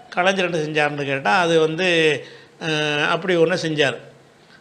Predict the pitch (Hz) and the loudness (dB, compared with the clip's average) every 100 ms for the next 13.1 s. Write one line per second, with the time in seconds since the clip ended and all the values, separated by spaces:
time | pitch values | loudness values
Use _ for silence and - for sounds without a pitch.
0 | _ 190 170 214 226 202 185 175 165 160 | _ -8 -6 -2 -2 -2 -2 -2 0 0
1 | 147 135 151 165 170 - 160 165 208 202 | -2 0 4 4 4 0 -8 -6 -4 -4
2 | 185 175 165 160 156 156 143 139 165 156 | -6 -4 0 2 2 0 -4 -6 -6 -4
3 | 151 147 147 165 175 151 151 147 - - | -6 -6 -4 -2 -2 -2 -2 -4 -6 -20
4 | _ _ _ _ 139 143 196 220 208 202 | _ _ _ _ -8 -4 0 0 0 0
5 | 196 185 190 190 175 175 165 165 156 156 | -2 0 0 0 2 0 2 2 0 -2
6 | 156 160 135 131 123 131 170 220 - - | -2 -2 -4 -6 -2 2 4 4 2 -10
7 | - - - 165 165 160 208 214 190 180 | -20 -20 -10 -2 2 4 4 2 -2 0
8 | 175 165 160 160 175 175 175 196 175 185 | 2 2 2 2 2 2 2 2 2 2
9 | 175 165 185 165 165 170 143 - - 160 | 2 0 -2 -2 -2 -2 -2 -6 -8 -4
10 | - 190 180 175 160 180 175 165 170 156 | -4 -4 -2 0 2 0 -2 -4 -4 2
11 | 156 156 147 143 135 131 131 196 254 - | 2 2 -2 -6 -4 -4 2 4 4 0
12 | - - - 143 165 208 - 175 170 165 | -14 -20 -6 0 2 2 0 -4 0 2